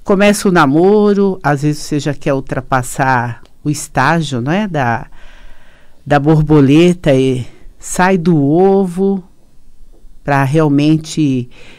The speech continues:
é, pular pra borboleta. Então, muitas vezes isso não dá certo por esse motivo, né? A grande sabedoria da borboleta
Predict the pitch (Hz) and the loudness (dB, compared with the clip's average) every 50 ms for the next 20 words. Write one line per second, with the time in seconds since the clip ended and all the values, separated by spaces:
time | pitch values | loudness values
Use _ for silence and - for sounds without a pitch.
0 | - - - - 139 - - - 156 147 139 135 139 135 - - 135 127 135 139 | -20 -12 -8 -8 -6 -4 -2 -2 0 2 2 0 0 -2 -2 -4 -4 -2 -2 -2
1 | 135 139 139 139 139 127 120 113 113 - - 165 170 - - 254 285 277 269 294 | -2 -2 -2 -4 -4 -2 -2 -4 -6 -8 -10 -12 -10 -6 -6 -4 -2 0 0 0
2 | 277 - 226 214 196 208 208 196 196 190 - - 185 180 175 175 165 160 143 139 | 0 0 -2 -2 0 -2 -2 -2 -2 -4 -4 -4 -2 0 0 2 2 0 0 -2
3 | - - - 147 156 160 156 - 160 - - 160 156 156 156 156 - 151 151 147 | -4 -4 -4 -2 -2 -4 -6 -10 -12 -10 -6 -4 -2 -2 -2 -4 -4 -4 -2 -2
4 | 147 - - - 120 110 117 120 120 127 143 156 151 143 139 139 147 156 170 170 | -4 -6 -8 -6 -6 -6 -6 -6 -6 -4 -2 -2 -2 -2 -4 -4 -4 -4 -4 -4
5 | 170 - 165 147 139 143 135 131 131 127 131 147 147 143 135 131 127 131 131 131 | -4 -6 -6 -4 -4 -4 -4 -4 -4 -4 -2 -2 -2 -2 -2 -4 -6 -4 -4 -6
6 | 127 127 123 127 127 139 151 165 170 - - 127 123 | -6 -4 -4 -4 -2 -2 -2 -4 -4 -6 -10 -10 -10